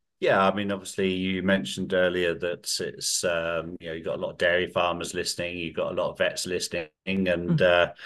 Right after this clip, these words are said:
Speaker 1: you know, I think where your vet-, your veterinary audience,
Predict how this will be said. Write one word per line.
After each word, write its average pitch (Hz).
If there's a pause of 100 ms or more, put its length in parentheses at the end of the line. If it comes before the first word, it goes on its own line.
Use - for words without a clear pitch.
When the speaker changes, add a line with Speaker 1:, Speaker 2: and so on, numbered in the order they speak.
(600)
Speaker 1:
you 80
know, 98
I -
think 110 (280)
where 98
your 92
vet-, 110
your 98 (420)
veterinary 95
audience, 95